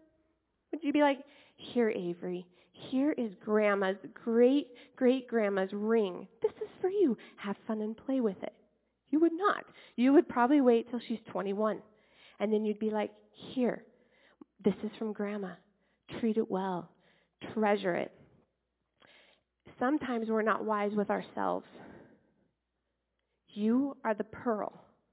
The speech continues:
Do not let people trample you. Don't throw yourself to be abused. There are people, I think this is number one up there,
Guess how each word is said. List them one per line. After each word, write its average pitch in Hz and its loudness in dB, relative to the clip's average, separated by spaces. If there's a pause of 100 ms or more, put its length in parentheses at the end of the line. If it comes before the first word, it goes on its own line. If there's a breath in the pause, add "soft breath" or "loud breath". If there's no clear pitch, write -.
(1400)
Do 214 -4
not 208 -2
let 220 -6
people - -12 (140)
trample 180 -10
you. - -12 (1600)
Don't 208 -2 (180)
throw 220 4
yourself 220 -2 (260)
to - -20
be 196 -8
abused. 190 -10 (2750)
There 208 4
are 294 6
people, 226 0 (460 loud breath)
I 233 -6
think 226 -2
this 214 -8
is 214 -14
number 190 -8
one 180 -8
up - -12
there, - -6